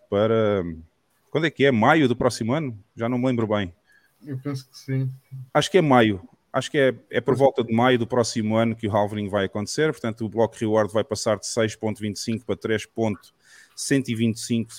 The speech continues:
Speaker 1: bitcoins de reward por bloco. E, portanto, já sabem, eh, quem faz mineração,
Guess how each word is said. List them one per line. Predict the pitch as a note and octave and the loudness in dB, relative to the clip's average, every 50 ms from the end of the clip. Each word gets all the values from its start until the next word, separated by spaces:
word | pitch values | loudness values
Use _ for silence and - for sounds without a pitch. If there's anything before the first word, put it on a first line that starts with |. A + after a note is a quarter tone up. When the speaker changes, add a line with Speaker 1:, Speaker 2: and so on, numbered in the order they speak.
| - _ | -20 _
Speaker 1:
bitcoins | - - A2+ A2 - _ - A2+ G#2+ G#2+ G2 F#2+ | -16 -8 -8 -8 -6 _ 0 0 2 2 0 -4
de | F#2 G#2 G#2+ G2+ | -4 -4 -4 -2
reward | G2+ A2 G2+ G2+ G#2 G#2 G2 - | -2 -2 0 2 2 2 0 0
por | - A#2+ A#2+ | -4 -4 -2
bloco. | B2 C3 C#3 D3 D3 - - _ _ _ _ _ _ - _ _ _ - | 0 0 2 0 0 -2 -8 _ _ _ _ _ _ -20 _ _ _ -8
E, | - G#2 G#2+ | -6 -6 -6
portanto, | - - - G#2 G2 - | -6 -4 -6 -6 -4 -2
já | G2+ F#2+ | -4 -4
sabem, | - - G#2 G2+ F#2+ G2 G2 F#2+ F2+ A2 _ _ - | -2 -2 -2 -2 -2 -2 -4 -6 -10 -14 _ _ -12
eh, | - F2 E2+ E2+ E2+ D#2 - | -10 -8 -6 -6 -6 -8 -6
quem | - G#2 | -6 -6
faz | F2+ - G#2 F#2+ G2 | -2 0 0 0 2
mineração, | G2 G2 F#2+ F#2+ F#2 F2+ - - G#2 G2 G2+ G2+ G2 G#2+ | 0 -2 -2 -2 -4 -4 -6 -6 -6 -4 -6 -6 -8 -12